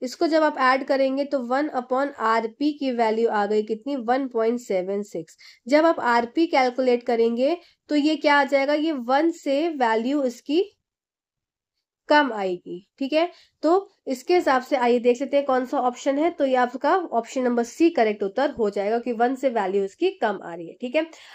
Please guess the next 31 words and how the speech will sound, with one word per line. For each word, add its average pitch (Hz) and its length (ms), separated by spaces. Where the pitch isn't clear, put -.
अगर 285 240
आपका 302 300
इसमें 302 280
आपको 285 240
सीरीज 262 440
वाला 285 200
फॉर्मूला 285 360
लगाना 277 360
होता 294 340
तो 269 60
ये 262 180
तो 285 140
आपका 277 320
पैरेलल 233 500
का 294 140
फॉर्मूला 285 440
है, 302 280
अगर 269 220
आपको 277 240
यहाँ 269 200
पे 277 120
सीरीज 277 420
का 339 120
फॉर्मूला 254 380
लगाना 233 360
होता, 233 300
अगर 247 200
ये 285 160
मैक्सिमम 294 600
पूछता 233 440
होता 214 400